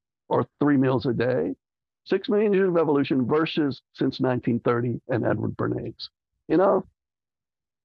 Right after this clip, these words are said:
it just depends on how you think about it. We're, we're taught not to think in terms of conspiracy. There are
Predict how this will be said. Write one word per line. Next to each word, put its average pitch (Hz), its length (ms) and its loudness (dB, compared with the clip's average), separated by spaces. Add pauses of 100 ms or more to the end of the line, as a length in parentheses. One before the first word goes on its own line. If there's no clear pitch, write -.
(120)
it - 260 -2
just 139 200 -4
depends 147 300 0
on 143 120 2
how 127 200 2
you 127 480 2
think 339 140 0
about - 240 -2
it. - 100 -6
We're, 113 200 0
we're 117 260 -4
taught - 340 -2
not - 260 -2
to 285 120 0
think - 280 -2
in - 100 0
terms - 260 -2
of - 100 -4
conspiracy. - 460 -4 (280)
There 175 160 4
are 233 260 2